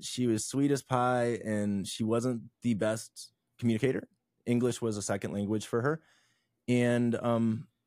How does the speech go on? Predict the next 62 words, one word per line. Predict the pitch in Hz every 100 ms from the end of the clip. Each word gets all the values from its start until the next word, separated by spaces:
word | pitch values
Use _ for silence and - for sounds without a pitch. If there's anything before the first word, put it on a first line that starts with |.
| _ _ _ -
I | 120
told | 139 - 156 165
her, | 101 -
I, | 117 -
I | 113
listened | 110 117 - 110
to | - 92
her, | 85
and | 101
I | 101
coached | - 110 107 -
her, | 92
and | 82 98
I | 98
told | - 107
her | 107
better | 101 101
words | 87 92 95 -
to | 85
say, | - 87 82 98
but | 92 98 92 - -
communication's | 107 101 110 101 101 87
more | 92 92
than | 87
words. | 87 87 80 -
She | - -
would | 110 98
say | 127 127
the | 120
words, | 131 120 80 - - -
but | 101
it | 98 -
just | 113 -
never | 107 104 95
came | - 90
out | 90 82
right. | 82 87 - -
It |
never | 107 107 98
came | 110 98
out | 98
authentic. | 92 - 101 113 104 - _ _ _ _ _
And | 101
it | 113
always | 123
came | - 131
out | 131 -
kind | 120 117
of, | 117 104 - _ - -
mm, | 104 101 101 _ _ _ -
not | 127 123
nice, | 120 85 110
I |
guess, | 92 85 -
to |
the | 85
patients. | 101 85 92 90
And | 107
they | 110
complained | - 113 117 113
a |
lot. | 95 113